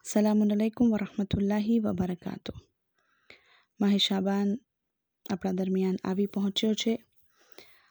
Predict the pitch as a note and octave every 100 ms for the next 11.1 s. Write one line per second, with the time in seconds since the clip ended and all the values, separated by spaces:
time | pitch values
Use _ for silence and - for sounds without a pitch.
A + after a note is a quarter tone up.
0 | _ G#3+ A3 A3+ A3 A3 G#3 G3+ - A3+
1 | A3 G#3 F#3+ G3+ A3+ A#3+ - A3 A3 -
2 | - _ _ _ _ _ - _ _ -
3 | G3+ G3+ G3 F#3+ G3+ G#3+ G#3+ G3+ G3 -
4 | _ _ _ - - - A#3 C4+ - A#3
5 | G#3+ G#3 G#3 G#3+ A3+ - - A#3+ C4 -
6 | G#3+ G3 G#3 A3 - G3 - A#3 - B3
7 | B3 B3 B3 A#3+ A#3 - A#3 A#3 _ _
8 | - - - - - - _ _ - G#3+
9 | A#3+ B3 B3+ B3+ - _ _ _ _ -
10 | - C4+ D4 - A#3 A3 A3+ G#3+ A3 G#3